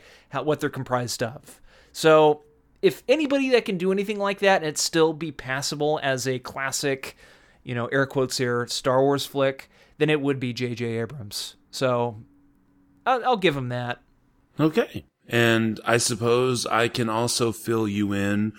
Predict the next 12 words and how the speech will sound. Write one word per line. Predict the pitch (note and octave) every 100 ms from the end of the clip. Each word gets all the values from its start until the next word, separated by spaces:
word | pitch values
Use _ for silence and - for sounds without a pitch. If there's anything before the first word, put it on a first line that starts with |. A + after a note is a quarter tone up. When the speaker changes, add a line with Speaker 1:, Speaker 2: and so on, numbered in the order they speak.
| - - -
Speaker 2:
on | A2 G2 G2 G2 G#2+ G#2
what | G#2+ -
happens | G2 G#2+ G#2 A2 G#2 G2 G2 F2+
with, | G2 F#2 - - - _ _ - - _ _ _ _ _ _ _ _ _ _ F3
uh, | C3 A2 G2+ -
any | A#2 A2+ A2+
other | G#2 G2+ G2 F#2+ F#2 F2+ - _ - _ _ _ _
Star | - - C#3 A2
Wars | G#2 G#2 G2+ F#2+
related | G2+ G2 F#2 F#2
Disney | G2+ F#2 G2+
stuff | F2+ - F#2 F#2+ - - -